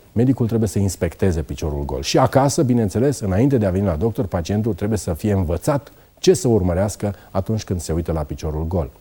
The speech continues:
Toți pacienții trebuie să fie examinați pentru simptomele sau semnele de polineuropatie distală simetrică la punerea diagnosticului. Deci, în momentul în care se pune diagnosticul,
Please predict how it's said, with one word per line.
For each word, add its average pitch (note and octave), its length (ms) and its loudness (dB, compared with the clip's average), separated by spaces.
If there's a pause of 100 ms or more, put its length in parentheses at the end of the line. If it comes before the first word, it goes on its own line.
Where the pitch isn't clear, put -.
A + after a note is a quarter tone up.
(380)
Toți D#3+ 260 0
pacienții F3+ 520 4
trebuie C#3+ 260 2
să - 120 -2
fie D3+ 180 2
examinați A2+ 520 2
pentru D3+ 440 2 (680)
simptomele D3+ 640 4
sau F#2 200 -4
semnele D#3+ 320 4
de A2 140 4
polineuropatie D3+ 1200 6
distală C#3 640 4
simetrică G#2 920 2 (920)
la C#3 300 6
punerea F3 500 6
diagnosticului. D3 640 4
Deci, G2 100 2
în G#2+ 60 0
momentul C3+ 260 2
în C#3+ 60 0
care C3 160 2
se G#2+ 120 -2
pune C#3 240 2
diagnosticul, A#2+ 760 2